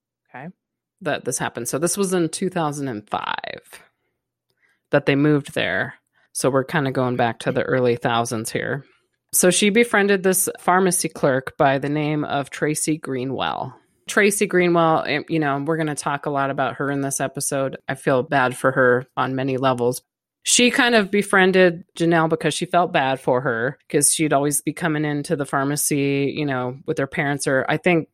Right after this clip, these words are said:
Speaker 2: she just kinda did, made small talk with her. And so I guess then,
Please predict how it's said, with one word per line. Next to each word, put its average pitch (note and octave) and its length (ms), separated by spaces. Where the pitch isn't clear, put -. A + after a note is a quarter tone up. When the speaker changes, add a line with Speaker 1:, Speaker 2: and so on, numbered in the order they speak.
Speaker 2:
she D3 220
just D3 200
kinda D3 240
did, C3+ 240
made C3 220
small C3 260
talk B2+ 300
with C3 160
her. C3+ 200
And B2 240
so D3+ 460
I D#3+ 160
guess E3+ 440
then, D3+ 600